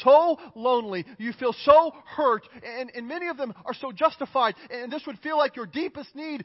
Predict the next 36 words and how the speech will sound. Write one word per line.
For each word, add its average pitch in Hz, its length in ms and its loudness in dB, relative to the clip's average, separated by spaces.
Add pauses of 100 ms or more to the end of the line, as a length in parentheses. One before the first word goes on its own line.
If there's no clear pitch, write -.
(120)
is 226 140 -14
the 226 140 -14
emotional 254 500 0
pain 254 240 -10
that 220 100 -18
you 208 120 -12
are 185 60 -10
facing 165 340 -16
today. 90 200 -20 (1400)
Others, 214 240 -2
you'd 190 140 -16
say, 196 140 -8
"Brady, 196 260 -8
it's - 120 -10
not, 202 200 -6 (320)
not 196 100 -4
financial. 190 420 -10 (120)
It's - 100 -20
not 202 120 -2
emotional. 185 500 -8 (1120)
It's 185 140 -10
in 208 120 -8
that 196 220 -6
relationship. 170 680 -10 (1300)
It's 175 100 -14
with 202 140 -8
your 175 100 -12
spouse. 208 480 2 (560)
It's - 80 -20
with 180 140 -14
your 170 80 -14
kids. 196 460 -8 (1120)
It's - 80 -20
with 170 120 -14
your 170 160 -12
siblings. 196 480 -10